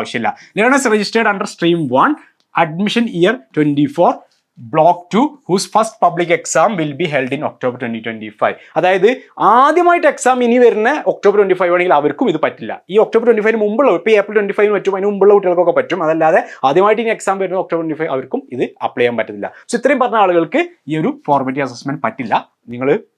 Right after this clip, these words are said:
ഈ വീഡിയോ കാണുമ്പോൾ ശ്രദ്ധിക്കുക, ഈ ഒരു കാറ്റഗറി കുട്ടികളാണെങ്കിൽ നിങ്ങൾക്ക് അപ്ലൈ ചെയ്യാൻ പറ്റില്ല. അപ്ലൈ ചെയ്യാൻ പറ്റുന്ന കുട്ടികളെ ഞാൻ പറഞ്ഞു, ഒക്ടോബർ ട്വന്റി ഫൈവ് മുമ്പ്, അതായത് ഏപ്രിൽ ട്വന്റി ഫൈവ് മുമ്പുള്ള കുട്ടികൾക്ക് മാത്രമേ, അത് സ്ട്രീം വണ്ണിലെ കുട്ടികൾക്ക് മാത്രമേ ഈ ഫോർമാറ്റ് അസസ്മെന്റ് വീണ്ടും നേടിയെടുക്കാനുള്ള അവസരമുള്ളൂ. ഫീ അടച്ചിട്ട് വീണ്ടും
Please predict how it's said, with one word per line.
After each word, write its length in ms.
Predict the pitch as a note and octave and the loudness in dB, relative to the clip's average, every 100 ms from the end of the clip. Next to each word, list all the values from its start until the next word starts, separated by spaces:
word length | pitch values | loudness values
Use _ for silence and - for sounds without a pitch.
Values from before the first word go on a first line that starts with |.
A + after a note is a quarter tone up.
| - | -8
ഈ 20 | C3+ | -4
വീഡിയോ 200 | C#3 C3 D3+ | -2 0 0
കാണുമ്പോൾ 240 | C3+ C#3 | -2 -4
ശ്രദ്ധിക്കുക, 320 | C3 B2+ B2 D#3 | -8 -6 -2 -2
ഈ 60 | C3 | -2
ഒരു 60 | - | -4
കാറ്റഗറി 320 | C3 C3+ C3+ | -4 -4 -6
കുട്ടികളാണെങ്കിൽ 360 | C3+ C3 C3 C3+ | -6 -6 -8 -10
നിങ്ങൾക്ക് 200 | A#2 C3+ | -6 -4
അപ്ലൈ 160 | A#2 A#2 | -4 -4
ചെയ്യാൻ 100 | A#2+ | -4
പറ്റില്ല. 240 | A2 A2+ - - - | -6 -4 -6 -6 -8
അപ്ലൈ 120 | - | -4
ചെയ്യാൻ 120 | - | -2
പറ്റുന്ന 240 | C#3+ C#3+ D#3 | -2 -4 -4
കുട്ടികളെ 180 | D3 C#3+ | -4 -2
ഞാൻ 80 | C#3 | -2
പറഞ്ഞു, 200 | A#2+ C4 D3+ A#2 | -2 -4 -4 -12
ഒക്ടോബർ 320 | - B2 B2+ | -4 -4 -2
ട്വന്റി 160 | C#3 B2 | -4 -4
ഫൈവ് 120 | B2 C3 | -4 -4
മുമ്പ്, 160 | B2+ A#2+ | -6 -4
അതായത് 180 | A#2 C#3 | -2 0
ഏപ്രിൽ 180 | C3 C3+ | 0 -2
ട്വന്റി 160 | C3 B2 | -6 -4
ഫൈവ് 240 | C#3+ D3+ G3 D#3 | -2 -2 -4 -6
മുമ്പുള്ള 280 | C3 C3+ C#3 | -6 -2 -2
കുട്ടികൾക്ക് 280 | C3+ B2 C3 A#2 | -2 -6 -6 -8
മാത്രമേ, 280 | - D3 A#3+ - C3+ | -4 -4 -4 -4 -6
അത് 100 | C3 | -6
സ്ട്രീം 200 | - D3 D#3 | -4 -2 0
വണ്ണിലെ 200 | C#3 D3+ | 0 -2
കുട്ടികൾക്ക് 260 | C#3 C#3 C#3+ | -4 -4 0
മാത്രമേ 320 | B2+ B2+ E3 C#4+ D#3 | -2 -2 -4 -6 -6
ഈ 60 | D3 | -4
ഫോർമാറ്റ് 320 | B2+ B2+ B2+ | -4 -4 -10
അസസ്മെന്റ് 340 | A#2+ _ C3 B2+ | -10 _ -12 -8
വീണ്ടും 240 | C3 C3+ C4 _ B2 | -6 -6 -8 _ -8
നേടിയെടുക്കാനുള്ള 440 | A#2+ A#2+ B2 A#2 | -6 -4 -4 -4
അവസരമുള്ളൂ. 340 | G#2 - A#2 - | -6 -8 -10 -8
ഫീ 120 | A#2 G#2 | -6 -6
അടച്ചിട്ട് 260 | - D#3 A2 | -8 -14 -10
വീണ്ടും 180 | A2+ | -10